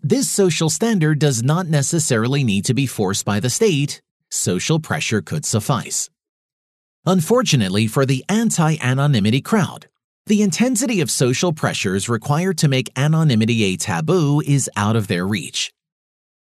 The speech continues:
Another strategy is to appeal to honor.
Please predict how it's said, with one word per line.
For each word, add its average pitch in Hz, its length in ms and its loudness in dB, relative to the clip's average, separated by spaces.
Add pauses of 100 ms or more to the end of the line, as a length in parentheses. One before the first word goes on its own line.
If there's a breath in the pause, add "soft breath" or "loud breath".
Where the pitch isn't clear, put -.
(100)
Another 254 340 0
strategy 120 640 0
is 113 180 0
to 160 180 2
appeal 127 300 0
to 180 200 0
honor. 180 340 -4